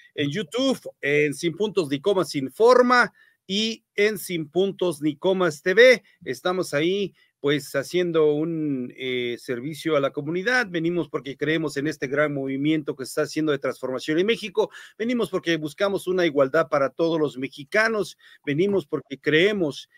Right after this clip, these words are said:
en que en México haya un cambio y queremos que todo sea pacífico y algún día,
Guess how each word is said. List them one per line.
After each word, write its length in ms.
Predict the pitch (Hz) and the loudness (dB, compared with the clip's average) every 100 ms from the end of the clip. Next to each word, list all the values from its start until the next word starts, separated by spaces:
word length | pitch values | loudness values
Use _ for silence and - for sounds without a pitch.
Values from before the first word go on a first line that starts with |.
| _ - | _ -6
en 480 | 156 156 151 143 - | -2 0 0 0 -2
que 440 | 151 147 143 147 | -2 0 0 -2
en 160 | 151 143 | -4 -2
México 420 | 165 165 175 160 | 0 -2 -2 2
haya 160 | 170 160 | 4 4
un 140 | 151 | 0
cambio 580 | - 214 208 180 170 147 - _ | 2 2 2 0 0 -2 -10 _
y 140 | - 143 | -10 -4
queremos 500 | 151 160 160 151 143 | 0 0 0 -4 -6
que 120 | 143 | -6
todo 260 | 151 151 147 | -4 -4 -4
sea 260 | 160 147 | -2 -2
pacífico 600 | 139 120 170 147 147 151 | -4 -6 -6 -8 -6 -2
y 80 | 143 | -2
algún 260 | 143 233 233 | -2 -2 -2
día, 340 | 247 190 110 | 0 0 -2